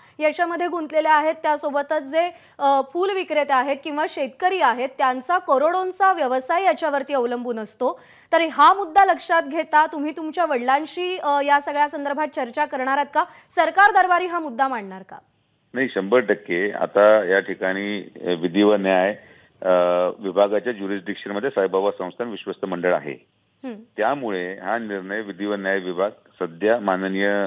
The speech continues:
Speaker 2: उपमुख्यमंत्री देवेंद्र फडणवीस साहेबांकडे आहे आणि म्हणून आम्ही फडणवीस साहेबांकडे विनंती करून या विषयावर, अ, meeting लावून, कारण की माननीय साहेब आता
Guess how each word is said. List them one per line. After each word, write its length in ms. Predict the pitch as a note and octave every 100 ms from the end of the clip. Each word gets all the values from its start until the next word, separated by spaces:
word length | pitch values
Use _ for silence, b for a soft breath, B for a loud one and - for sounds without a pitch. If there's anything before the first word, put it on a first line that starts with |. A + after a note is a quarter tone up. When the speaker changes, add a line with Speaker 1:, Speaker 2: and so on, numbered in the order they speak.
| -
Speaker 2:
उपमुख्यमंत्री 720 | F2 G2 F#2 - F#2+ F#2 A2+
देवेंद्र 380 | G2+ F#2 F#2+ G2+
फडणवीस 340 | F#2+ F2+ F#2
साहेबांकडे 540 | - E2+ F2 F#2 F2+ E2+
आहे 320 | D2+ F2 G#2 _ _ _ _ -
आणि 180 | G2+ A#2
म्हणून 260 | G#2 B2 D#3
आम्ही 200 | A#2+ A#2
फडणवीस 460 | G2 F#2+ G2+ G2+ -
साहेबांकडे 400 | F2 F#2 F2+ F#2+
विनंती 420 | F2+ F2+ F2 G2
करून 320 | G2+ A#2+ C3+
या 140 | G#2
विषयावर, 640 | G2 F2+ - F#2+ F#2+ C#3 E3 _ _ _ _ F#2+
अ, 240 | F#2 F#2 F2 -
meeting 440 | G#2 G#2+ C#3 C3
लावून, 260 | G2+ E2 E2
कारण 200 | F#2 F#2+
की 100 | G#2
माननीय 340 | G2 G2+ G#2+
साहेब 280 | - G#2 G2+
आता 380 | G2 G#2+ A2